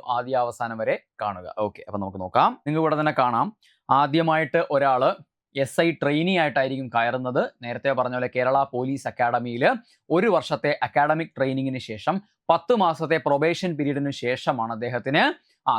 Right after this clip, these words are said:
സൈനിങ് പവർ അല്ലെങ്കിൽ ഒരു ഐ ഒ, ഇൻവെസ്റ്റിഗേറ്റിംഗ് ഓഫീസർ ഒക്കെ ആയിട്ട് ഒരു ഓഫീസർ ലെവലിലോട്ട് പ്രൊബേഷൻ കഴിഞ്ഞ് വരുന്നൊരു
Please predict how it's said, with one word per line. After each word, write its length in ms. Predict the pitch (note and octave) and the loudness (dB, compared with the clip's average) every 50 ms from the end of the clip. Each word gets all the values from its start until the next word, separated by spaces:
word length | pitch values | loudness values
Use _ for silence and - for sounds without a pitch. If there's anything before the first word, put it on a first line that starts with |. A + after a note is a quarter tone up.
| A2+ - - | 0 0 2
സൈനിങ് 420 | D#3 D3+ D#3+ F3 F#3 F#3+ F#3+ F3+ D3 | 2 2 2 0 0 0 -2 0 2
പവർ 260 | C#3+ C3+ C3+ C#3 C#3 C#3+ C#3+ - C3 | 2 4 4 2 2 2 0 0 -2
അല്ലെങ്കിൽ 240 | B2+ C3 C3 C3 B2+ | -4 -4 -6 -4 -4
ഒരു 80 | C3 C3 - B2 C3 | -4 -2 -2 -2 -2
ഐ 40 | D3 D#3+ D#3 B2 | 0 0 -2 -4
ഒ, 20 | - A2 C3 | -4 -6 -8
ഇൻവെസ്റ്റിഗേറ്റിംഗ് 720 | C#3 C#3+ D3 - - D#3 D3 D3+ D3+ C#3 C#3+ C#3+ C#3 C3 B2 | -6 -6 -6 -6 -4 -2 -2 -2 -2 -2 -4 -6 -4 -4 -6
ഓഫീസർ 340 | B2+ - C3+ B2 A2 B2+ A#2+ A#2 | -6 -6 -10 -10 -6 -6 -6 -4
ഒക്കെ 140 | G2+ B2 A2+ | -2 -2 -2
ആയിട്ട് 240 | A2 A2 G2+ E3 A3+ B3 A3 - _ _ _ _ - | -2 -2 0 0 0 0 -2 -8 _ _ _ _ 0
ഒരു 100 | G3+ F#3+ F#3 G3+ | 2 2 2 2
ഓഫീസർ 480 | G#3 - - A#3 G#3+ - - G#3+ F#3+ F3 D#3+ | 0 -2 -2 -2 -2 2 2 2 2 4 2
ലെവലിലോട്ട് 420 | D3+ D3 D3+ D3 D3 C#3+ C3 C#3 - - | 2 2 2 0 0 0 -2 -4 -2 0
പ്രൊബേഷൻ 460 | C#3 C#3+ C#3+ D#3+ F3 E3+ - - F3+ E3+ D3+ - D#3 | 0 2 2 2 0 0 -2 -4 -4 -4 0 2 2
കഴിഞ്ഞ് 400 | D3 D#3+ E3 F#3+ G#3 A#3 B3+ A3+ - - C#3 | 2 4 2 2 2 2 0 -2 -2 -2 -2
വരുന്നൊരു 380 | C3 C3 C#3 C#3 C#3+ C#3 C3+ | -2 -2 0 -2 -2 -2 -2